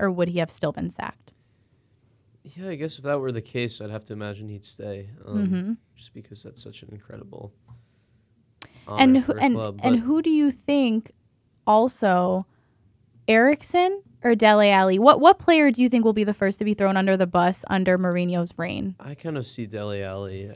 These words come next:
Speaker 2: as a classic Mourinho target. Um,
Speaker 1: Yeah, that's what I see too.
Speaker 2: I could just see that happen. I think Eriksen's gonna leave anyways.
Speaker 1: Eriksen's leaving, I
Speaker 2: And
Speaker 1: think, yeah, for sure, in the
Speaker 2: I,
Speaker 1: January
Speaker 2: I
Speaker 1: transfer.
Speaker 2: don't really see Mourinho tolerating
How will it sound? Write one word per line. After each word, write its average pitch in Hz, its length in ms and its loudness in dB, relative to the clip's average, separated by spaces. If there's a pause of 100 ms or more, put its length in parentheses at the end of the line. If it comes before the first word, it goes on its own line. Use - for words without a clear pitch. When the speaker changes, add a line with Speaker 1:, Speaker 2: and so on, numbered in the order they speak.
Speaker 2:
as 104 260 -10
a 107 60 -14
classic 104 580 -12 (1800)
Mourinho 113 580 -6
target. 101 480 -12 (240)
Um, 101 540 -16
Speaker 1:
Yeah, - 220 -16
that's 214 200 -14
what - 100 -10
I 208 80 -8
see 214 200 -14
too. 226 240 -14 (840)
Speaker 2:
I 104 80 -20
could - 160 -20
just - 200 -20
see 104 120 -14
that 101 180 -8
happen. 101 260 -14
I 127 80 -6
think 139 200 -6
Eriksen's 110 440 -8
gonna 110 200 -10
leave 98 260 -12
anyways. 98 720 -18 (300)
Speaker 1:
Eriksen's 247 420 2
leaving, 208 280 2
I 180 60 0
Speaker 2:
And 180 100 -4
Speaker 1:
think, 180 200 -4
yeah, 185 120 0
for 175 160 -6
sure, 196 260 -2
in 180 140 -4
the 170 260 -4
Speaker 2:
I, - 60 -8
Speaker 1:
January 185 360 -8
Speaker 2:
I 175 40 -12
Speaker 1:
transfer. 113 340 -8
Speaker 2:
don't - 80 -14
really 113 180 -8
see 113 220 -12
Mourinho 104 460 -12
tolerating 101 840 -12